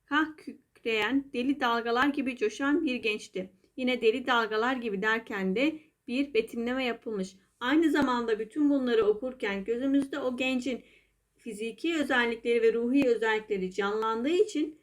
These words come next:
betimleme de yapılmıştır diyebiliriz.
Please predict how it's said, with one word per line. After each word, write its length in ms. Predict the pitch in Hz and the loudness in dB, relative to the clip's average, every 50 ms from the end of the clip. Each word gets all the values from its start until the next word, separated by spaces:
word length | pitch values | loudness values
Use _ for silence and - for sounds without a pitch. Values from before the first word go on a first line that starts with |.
| _ _ _ _ - | _ _ _ _ -8
betimleme 680 | 254 247 - - 294 277 277 285 285 285 302 277 247 | -8 -6 0 4 6 8 8 8 6 6 4 4 2
de 220 | 285 320 320 - - | 0 -2 -2 -6 -10
yapılmıştır 800 | 240 240 - - 269 247 240 240 240 240 - - - 311 349 339 - _ _ _ | -10 -10 -8 -6 -4 -2 -2 -2 -4 -6 -10 -10 -8 -8 -8 -8 -10 _ _ _
diyebiliriz. 680 | 240 233 233 226 220 226 220 220 214 190 185 185 - | -2 4 4 6 6 4 4 4 4 4 4 0 -4